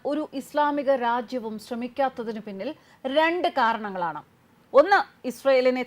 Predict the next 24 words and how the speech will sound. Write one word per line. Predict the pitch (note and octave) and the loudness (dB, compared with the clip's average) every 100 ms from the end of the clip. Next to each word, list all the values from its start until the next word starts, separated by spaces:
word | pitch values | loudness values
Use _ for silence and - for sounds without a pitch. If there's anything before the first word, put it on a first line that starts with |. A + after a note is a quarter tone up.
| B3 | -4
തോൽപ്പിക്കാൻ | A3+ A3+ B3 B3 A3+ | -6 -4 -8 -6 -8
കഴിയില്ല | A3 A#3 A3+ C4+ C#4+ B3+ G3+ - | -6 -6 -4 -4 -2 0 0 -4
എന്ന | G#3+ F#3+ G#3 | -10 -8 -4
പരമാർത്ഥവും, | G3 G3+ G3 - G3+ C4+ - _ _ - - | -4 -4 -6 -8 -8 -8 -10 _ _ -20 -4
രണ്ടാമത്തേത്, | C#4+ E4 F#4+ F#4+ F#4+ D4 A#3 D4+ _ _ _ | 0 4 4 4 0 -2 -2 -4 _ _ _
ഹമാസിനെയും | - D#4 F4 G4+ A4 - G#4 G4+ | 0 4 8 10 8 4 -2 -2
ഹിസ്ബുള്ളയും | G4 E4+ - F4 F4 F4 | -2 -4 -2 0 2 2
പോലുള്ള | D#4+ D4+ D4 D4+ F4 | 4 4 4 2 2
ഇസ്ലാമിക | C#4 - D#4 D#4 C#4+ C#4 | -2 -4 0 0 2 0
ഭീര-, | C#4 - C4+ D4 D4 _ C4 | 0 -4 0 0 0 _ -4
ഭീകരവാദികൾ | C4+ D#4 D#4 A#3+ F#3+ - - - - - | 2 2 4 2 0 -6 -14 -20 -20 -16
ഇസ്ലാമിക | A3 D4 D4 D4 | 0 2 4 2
രാജ്യങ്ങൾക്ക് | C#4 C4+ C#4 D4+ D4 D4 F4+ - _ - | 4 4 2 0 -4 -4 -4 -6 _ -10
ശല്യമാണ് | C#4 B3+ C4 C#4+ B3+ B3 C4+ E4 - A#3 | -6 -4 0 0 2 0 0 -2 -4 -8
എന്നതും. | G#3 D3 - _ _ _ _ _ - - | -8 -10 -14 _ _ _ _ _ -20 -6
ഹിസ്ബുള്ള | F#4+ - A4+ | -2 4 6
തീവ്രവാദികളുടെ | A4+ G4 F4+ E4+ D#4+ D4+ D4 C#4+ | 6 4 4 4 4 2 0 0
ശല്യം | - A#3+ G#3+ B3+ | 0 -2 -4 -6
ഇനി | C4+ C4 | -4 -6
ഇസ്രായേലിനും | - C#4 - D#4+ D4+ A#3 - | -6 -8 -4 -4 -2 -4 -4
ലബനൻ | A#3 B3 A#3+ D#4 D#4 | 0 0 0 -2 -2
ജനതയ്ക്കും | C#4+ C4 B3 A#3+ | -2 -2 -4 -6
ഉണ്ടാകില്ല | A3 B3 B3 B3 A3 A#3+ | -2 0 0 0 -2 -4
എന്ന | A#3 | -8